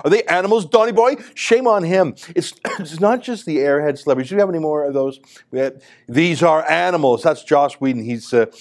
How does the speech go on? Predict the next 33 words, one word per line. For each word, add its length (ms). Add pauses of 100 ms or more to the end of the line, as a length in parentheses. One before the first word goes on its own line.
(420)
he's, 420
uh, 480
he's 240
an, 280
now 100
those 240
are 60
the 80
celebrity 640
reactions. 640 (180)
And 160
celebrities, 480
by 140
definition, 680 (440)
are, 380
um, 380 (120)
not 180
the 60
most 180
thoughtful 320
people. 300
For 200
a 60
living, 420
they 140
read 320
lines 360
that 120
other 140
people 280
write 240
for 80
them. 180